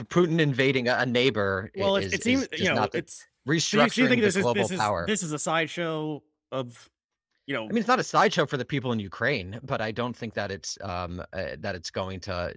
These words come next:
Speaker 1: change the
Speaker 2: Well, doesn't,
Speaker 1: larger
Speaker 2: I mean, doesn't it
Speaker 1: structures.
Speaker 2: show how that Russia, which
Speaker 1: Did
Speaker 2: we con-,
Speaker 1: Iraq?
Speaker 2: which we considered, like, a declining great power, was more like a middle power or something, 'cause it couldn't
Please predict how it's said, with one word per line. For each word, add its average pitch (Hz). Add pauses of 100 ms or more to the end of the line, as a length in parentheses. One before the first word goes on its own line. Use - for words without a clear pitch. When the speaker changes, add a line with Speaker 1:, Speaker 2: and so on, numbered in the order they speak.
(120)
Speaker 1:
change 95
the 87 (500)
Speaker 2:
Well, 165
doesn't, 208
Speaker 1:
larger -
Speaker 2:
I 180
mean, 175
doesn't 196
it 208
Speaker 1:
structures. -
Speaker 2:
show 170
how 143 (100)
that 135 (640)
Russia, 147
which 135
Speaker 1:
Did 113
Speaker 2:
we 107
con-, 104
Speaker 1:
Iraq? 113
Speaker 2:
which 160
we 160
considered, 151
like, 135
a 120 (360)
declining 139 (340)
great 147
power, 151
was 117
more 113
like 113 (260)
a 113
middle 117
power 160
or 156
something, 156
'cause 131
it 117
couldn't 123